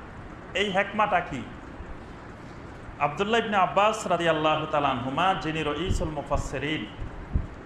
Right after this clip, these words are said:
তিনি ব্যাখ্যা করেন যে আল হিকমা মানে আল মারিফাতু বিল কোরআন, তাফসিরুল কোরআন।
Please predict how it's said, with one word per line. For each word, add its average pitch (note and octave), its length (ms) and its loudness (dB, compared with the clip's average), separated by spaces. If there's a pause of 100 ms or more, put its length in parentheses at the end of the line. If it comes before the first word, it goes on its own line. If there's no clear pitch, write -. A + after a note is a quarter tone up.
(120)
তিনি F3+ 380 -2
ব্যাখ্যা C#3+ 300 2
করেন C#3 340 2
যে C3 180 -4 (360)
আল C#3+ 180 2 (120)
হিকমা F3+ 340 0
মানে F3 400 2 (580)
আল D3+ 320 2
মারিফাতু F3 600 2
বিল C#3 240 -4 (100)
কোরআন, B2 680 0 (340)
তাফসিরুল F3+ 680 -4 (100)
কোরআন। B2 300 -4